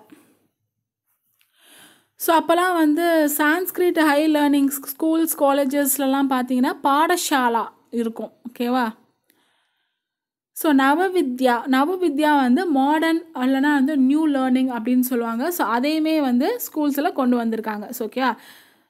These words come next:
அ, அவரோட அடுத்த கட்ட இன்னோவேஷன் தான் இது, நவவித்யா. So, மாடர்ன் லேர்னிங் இல்லைன்னா நியூ லேர்னிங்.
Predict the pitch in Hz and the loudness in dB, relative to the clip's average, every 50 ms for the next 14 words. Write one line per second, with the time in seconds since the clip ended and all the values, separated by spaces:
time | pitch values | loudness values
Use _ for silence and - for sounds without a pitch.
0 | _ _ _ _ _ - - 240 254 254 247 247 247 247 240 240 240 240 240 240 | _ _ _ _ _ -6 -2 -2 0 0 0 0 0 0 0 0 0 -2 -2 0
1 | 226 240 254 320 311 - 339 330 311 277 269 262 285 269 269 262 262 254 247 247 | 0 0 -2 -2 -4 -6 -4 -4 -4 -4 -4 -4 -2 -2 0 0 0 -2 -2 -2
2 | 247 247 254 269 269 262 254 262 254 - 247 233 233 247 247 240 233 226 220 208 | -2 -2 -2 0 0 0 0 0 -2 -2 -2 -2 0 -2 -2 -2 -4 -4 -6 -8
3 | - 269 226 226 233 233 262 302 294 254 240 220 208 214 - 226 226 220 - - | -8 -4 -2 0 0 2 2 2 2 2 0 -2 -2 -6 -2 -2 -2 -2 -2 -6
4 | _ - 262 - 302 277 254 240 240 247 262 277 277 285 285 277 262 247 240 240 | _ -12 -8 -4 -2 0 0 2 2 2 2 2 2 2 2 2 4 2 2 2
5 | 240 269 320 311 262 240 233 285 392 381 262 254 254 254 240 220 214 214 208 208 | 2 2 2 0 0 0 0 0 0 2 2 2 2 2 0 0 -4 -6 -8 -14
6 | - | -16